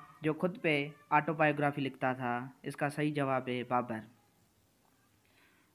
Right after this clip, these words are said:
Where did बाबर die? बाबर की कहाँ डेथ हुई थी? बाबर की डेथ हुई थी आगरा में।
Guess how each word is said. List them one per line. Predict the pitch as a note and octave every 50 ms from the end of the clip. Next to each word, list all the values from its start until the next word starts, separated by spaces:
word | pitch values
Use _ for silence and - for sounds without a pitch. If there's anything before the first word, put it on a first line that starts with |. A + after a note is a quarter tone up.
| -
Where | C3 D3 E3 F3+ F#3+ F#3+ F3
did | F3+ F3+ E3+ D#3+ D3
बाबर | D#3+ D3+ D3 D3 D3+ D3 D3 C#3
die? | C#3 C#3 C#3 C3+ C3 B2+ C3+ D3 - _ _ - C3+
बाबर | C#3 C#3+ D3 D3+ D#3 E3
की | D#3 D#3 D3 -
कहाँ | D3+ D3 D3 D3 C#3+
डेथ | C#3+ C#3 C#3 C#3 -
हुई | C#3 C3+
थी? | C3+ - C3+ C3 B2+ C3 C3 - - _ _ _ -
बाबर | C3+ C#3 C#3 C#3 D3+ D3+ D3+
की | D3+ D3
डेथ | C#3+ C#3+ C#3+ C#3+ C#3+ D3+
हुई | C#3 C3+
थी | C3 - C3+ B2+ B2 C3 - - _ -
आगरा | C3+ C3 B2+ C3+ B2+ A#2+ A#2
में। | A2 A2 A2